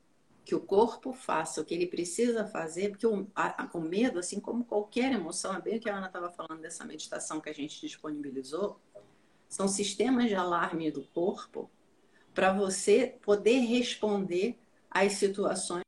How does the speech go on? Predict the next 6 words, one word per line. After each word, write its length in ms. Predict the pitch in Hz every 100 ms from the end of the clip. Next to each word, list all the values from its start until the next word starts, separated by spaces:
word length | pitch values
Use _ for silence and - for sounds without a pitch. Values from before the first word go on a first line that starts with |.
| -
de 180 | 208 214
forma 320 | - 202 196
criativa 680 | 202 180 180 220 233 247 -
e 80 | 220
com 160 | -
excelência. 680 | 220 226 233 180 156 - -